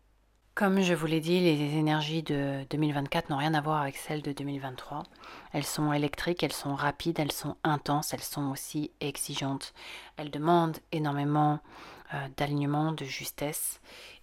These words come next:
et, euh, d'écouter uniquement la voix du cœur. Il n'y a pas d'autre voix. Si on essaye de faire les choses avec le mental, on n'est plus dans le cœur et là, c'est, euh, épreuve sur épreuve. Donc,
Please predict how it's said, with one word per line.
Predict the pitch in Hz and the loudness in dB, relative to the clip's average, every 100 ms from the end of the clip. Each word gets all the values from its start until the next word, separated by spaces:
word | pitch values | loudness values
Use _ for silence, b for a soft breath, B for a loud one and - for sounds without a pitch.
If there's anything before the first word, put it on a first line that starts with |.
| - | -6
et, | 165 165 | -4 -6
euh, | 156 160 | -8 -8
d'écouter | 151 - - 151 - | -10 -8 -4 -4 0
uniquement | 160 143 - 151 147 - | 2 2 0 0 0 -2
la | 143 | -4
voix | 139 147 143 - - | -2 -2 -4 -6 -14
du | 165 | -10
cœur. | - 131 - - | -8 -6 -8 -6
Il | 147 | -4
n'y | |
a | |
pas | - 165 156 - 151 | 2 4 4 2 -6
d'autre | - 151 151 - 151 151 170 | -2 -2 -2 -4 -2 -2 -4
voix. | - 147 139 113 _ _ b b | -12 -2 -2 -2 _ _ b b
Si | - 151 | -10 -4
on | |
essaye | 156 196 190 | -4 -2 -4
de | |
faire | 175 175 170 | 0 0 0
les | 151 | 0
choses | - 165 | 0 0
avec | 151 - | 0 0
le | |
mental, | 147 143 147 147 160 | 0 2 2 2 0
on | 156 | -4
n'est | 143 | -4
plus | - 170 | -2 0
dans | 151 | 0
le | |
cœur | 139 143 147 151 | 0 -4 -4 -6
et | 139 | -8
là, | 143 - | -8 -10
c'est, | - - 160 160 - _ _ - | -14 -10 -6 -6 -8 _ _ -18
euh, | 156 143 143 143 - - _ B B B B | -16 -14 -14 -14 -16 -20 _ B B B B
épreuve | 170 - 175 170 170 - | -2 0 0 2 0 -4
sur | - - 165 160 - - | -6 -4 0 0 -2 -6
épreuve. | 151 - 131 - - B B B B B | -6 -6 -8 -10 -18 B B B B B
Donc, | 185 175 175 - | 2 2 0 -10